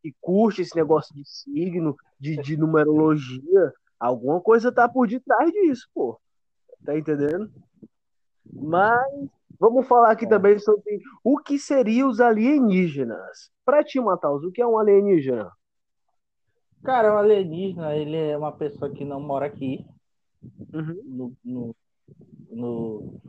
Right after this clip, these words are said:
Speaker 2: é, no país, no, quer dizer, no planeta Terra, né? Não vou
Speaker 1: Deixa
Speaker 2: culpar eles por não morar, não quererem morar aqui, e nem que,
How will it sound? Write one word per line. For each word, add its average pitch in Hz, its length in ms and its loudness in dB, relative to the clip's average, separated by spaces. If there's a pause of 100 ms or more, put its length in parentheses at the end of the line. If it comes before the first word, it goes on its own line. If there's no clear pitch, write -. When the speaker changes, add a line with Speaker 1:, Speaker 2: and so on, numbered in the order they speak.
(720)
Speaker 2:
é, 107 680 -4 (400)
no 147 120 -4
país, 151 600 2
no, 143 260 -4
quer 147 160 0
dizer, 127 300 -4
no 127 120 -10
planeta 139 480 -4
Terra, 175 520 -2 (180)
né? 139 340 -4 (300)
Não 294 320 0
vou 185 140 0 (100)
Speaker 1:
Deixa 147 160 -2
Speaker 2:
culpar 175 400 2
eles 196 300 -2 (100)
por 170 160 -6
não 156 160 -2
morar, 147 480 0
não 160 200 -6
quererem 156 440 -6
morar 147 320 -4
aqui, 156 500 -10
e 156 140 -8
nem 156 180 -6
que, 156 180 -12